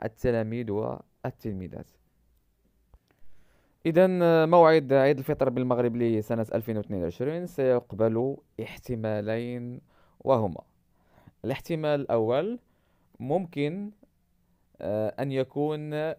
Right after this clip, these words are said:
هو الثاني من ماي، أو يعني يوم الاثنين ثاني ماي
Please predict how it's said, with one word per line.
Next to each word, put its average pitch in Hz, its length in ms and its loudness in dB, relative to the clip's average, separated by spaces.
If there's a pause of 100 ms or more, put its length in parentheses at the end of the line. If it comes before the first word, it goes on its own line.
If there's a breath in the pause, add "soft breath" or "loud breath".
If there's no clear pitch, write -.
هو 135 580 -2 (360 soft breath)
الثاني 135 880 -6
من 120 340 -8
ماي، 135 480 -4 (120)
أو 110 120 -4
يعني 110 640 -6
يوم 123 200 -4
الاثنين 135 800 -8 (360)
ثاني 127 520 -6
ماي 117 400 -6